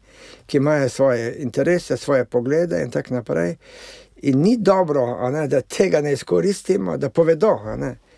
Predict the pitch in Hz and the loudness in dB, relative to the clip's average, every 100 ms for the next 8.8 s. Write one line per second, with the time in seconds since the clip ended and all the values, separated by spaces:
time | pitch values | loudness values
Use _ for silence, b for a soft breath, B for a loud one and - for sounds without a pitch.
0 | b b b - 135 113 147 180 175 156 | b b b -6 -4 -2 0 2 2 2
1 | 156 - 143 139 180 202 131 120 127 139 | 0 0 -2 0 0 2 0 0 0 -2
2 | - 123 113 190 185 117 113 123 127 - | -2 -4 2 4 4 2 -2 -4 -4 -4
3 | 123 151 180 143 117 117 143 180 - 175 | -2 0 2 0 0 -4 -2 -2 0 0
4 | 175 156 - - 180 214 202 - 180 160 | 0 -2 -8 -6 -4 -2 -4 -2 -2 -2
5 | - - b b b 117 120 123 B B | -4 -10 b b b -4 -4 -6 B B
6 | B - - 190 196 175 156 143 160 196 | B -4 2 2 2 2 2 2 0 0
7 | 202 151 127 123 196 233 214 170 165 151 | -2 -6 -6 0 2 2 0 -4 -4 -2
8 | 135 147 143 151 175 190 208 | 0 0 2 2 2 0 -4